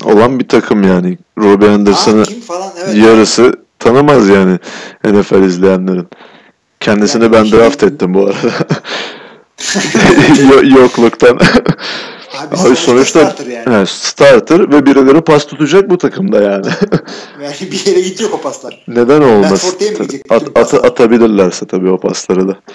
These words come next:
Speaker 1: Ya bugün
Speaker 2: Tabii, e, topun önce bir elden çıkması lazım.
Speaker 1: bir, bir yazı okudum. Ee,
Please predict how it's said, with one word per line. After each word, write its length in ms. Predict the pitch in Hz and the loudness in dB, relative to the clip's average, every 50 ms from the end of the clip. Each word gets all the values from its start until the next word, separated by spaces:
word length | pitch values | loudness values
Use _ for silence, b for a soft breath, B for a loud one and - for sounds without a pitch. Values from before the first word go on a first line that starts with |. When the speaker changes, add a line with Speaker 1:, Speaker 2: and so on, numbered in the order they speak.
| B B B B - | B B B B -2
Speaker 1:
Ya 240 | 117 117 117 113 | 0 0 2 0
bugün 220 | 117 120 120 143 143 | 0 0 0 -2 -2
Speaker 2:
Tabii, 140 | - 104 113 | -4 -8 -14
e, 160 | 139 151 147 | -14 -14 -10
topun 260 | - 135 127 147 143 | -8 -8 -8 -6 -8
önce 260 | 139 135 135 151 151 | -8 -6 -6 -6 -6
bir 60 | 147 | -4
elden 300 | 143 143 139 131 139 139 | -4 -4 -4 -4 -4 -6
çıkması 380 | 139 - - - 120 - - 117 | -6 -10 -14 -14 -16 -16 -16 -14
lazım. 200 | 113 123 117 117 | -14 -14 -6 0
Speaker 1:
bir, 300 | 131 131 135 107 - 120 | 2 2 2 2 0 0
bir 200 | 127 131 135 127 | 2 4 4 6
yazı 240 | 127 127 120 139 160 | 4 4 2 2 2
okudum. 480 | 165 156 - - 117 127 156 170 - - _ _ B B B B B B B B B B _ - - | 2 2 0 -2 -2 0 -2 -2 -4 -8 _ _ B B B B B B B B B B _ -8 -2
Ee, 300 | - 110 104 101 101 101 | 0 2 4 4 4 4